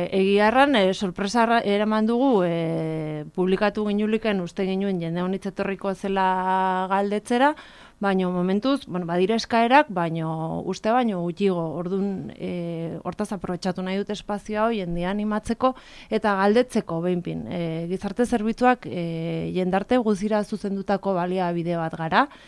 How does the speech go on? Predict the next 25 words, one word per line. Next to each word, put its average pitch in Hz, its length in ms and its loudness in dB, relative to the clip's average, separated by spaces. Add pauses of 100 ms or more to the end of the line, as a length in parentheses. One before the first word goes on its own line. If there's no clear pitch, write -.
(220)
eta 214 300 2 (320)
hurbildu 240 420 6
eta 214 220 4
galdetu, 185 480 2 (120)
hortako 220 440 -2 (480)
gaude, 196 400 6 (240)
badugu 180 320 2
telefono 196 480 -2
bat 180 180 -4
ere 202 160 2
WhatsAppez 196 520 -4
erantzuten 185 680 -6
duguna, 285 480 2
eta, 185 320 0 (480)
e, 165 720 -4 (160)
ba, 170 240 -2
aukera 208 340 2
dago, 180 800 0
e, 170 380 -4
kanal 180 400 0
hori 180 160 0
ere 180 260 0 (140)
erabiliz, 185 560 0 (680)
behinpin 254 400 4
galdetzeko. 175 720 0